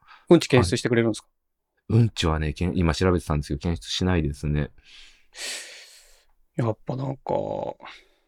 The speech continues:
Speaker 1: 厳しいのかね、うんち検出って。
Speaker 2: うーん。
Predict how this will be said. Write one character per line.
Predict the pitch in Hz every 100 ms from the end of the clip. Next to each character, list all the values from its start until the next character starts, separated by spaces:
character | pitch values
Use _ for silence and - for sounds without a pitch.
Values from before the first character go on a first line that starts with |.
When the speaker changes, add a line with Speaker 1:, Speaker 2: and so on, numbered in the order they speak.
| _ _ _ _ _ -
Speaker 1:
厳 | - 175
し | 302
い |
の | 240
か | 135
ね、 | 175
う | 151
ん | 131
ち | -
検 | 113 104
出 | - -
っ |
て。 | 147 - _ - - - 107
Speaker 2:
う |
ー |
ん。 | 90 82 80 73 73 71 69 65 62 62 64 52 - 62